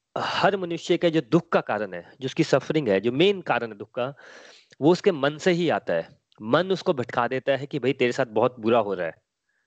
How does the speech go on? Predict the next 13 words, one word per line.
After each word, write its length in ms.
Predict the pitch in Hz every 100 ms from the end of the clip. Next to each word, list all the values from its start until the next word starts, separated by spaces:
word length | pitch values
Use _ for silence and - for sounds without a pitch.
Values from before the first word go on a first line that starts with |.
| _ 110
मतलब 280 | 117 143 -
कि 120 | 160
जैसे 300 | 120 120 151
कि 80 | 147
दुनिया 280 | 131 143
में 80 | 151
सबसे 280 | 160 - 165
साथ, 180 | 151 143 _ _ _ -
सबसे 320 | - 143 156
ज्यादा 180 | 147 147
बुरा 220 | 135 143
तेरे 200 | 143 131
साथ 160 | 147